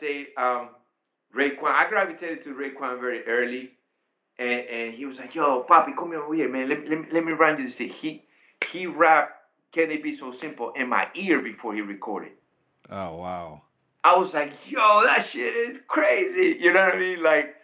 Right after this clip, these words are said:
Speaker 1: I was hanging with all these dudes, you know, and,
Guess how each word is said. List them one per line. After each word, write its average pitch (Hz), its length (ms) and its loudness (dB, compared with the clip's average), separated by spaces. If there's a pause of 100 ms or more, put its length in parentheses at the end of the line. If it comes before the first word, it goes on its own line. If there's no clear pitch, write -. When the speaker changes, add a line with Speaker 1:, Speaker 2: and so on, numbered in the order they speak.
(440)
Speaker 1:
I 185 140 4
was 165 120 -6
hanging 190 300 -10
with 185 100 -12
all 202 220 -6
these 170 220 -18
dudes, 139 340 -6 (720)
you 156 160 -6
know, 143 360 -2
and, 165 180 6